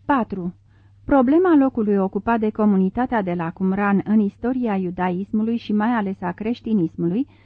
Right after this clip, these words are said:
va constitui încă multă vreme obiectul unor cercetări. În același timp, manuscrisele de la Marea Moartă aduc contribuții importante la istoria altor religii și curente religioase,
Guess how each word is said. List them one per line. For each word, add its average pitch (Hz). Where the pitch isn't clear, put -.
va 294
constitui 277
încă 254
multă 247
vreme 214
obiectul 208
unor 208
cercetări. 208
În 277
același 226
timp, 214
manuscrisele 240
de 190
la 185
Marea 240
Moartă 196
aduc 277
contribuții 254
importante 233
la 214
istoria 220
altor 220
religii 214
și 190
curente 196
religioase, 202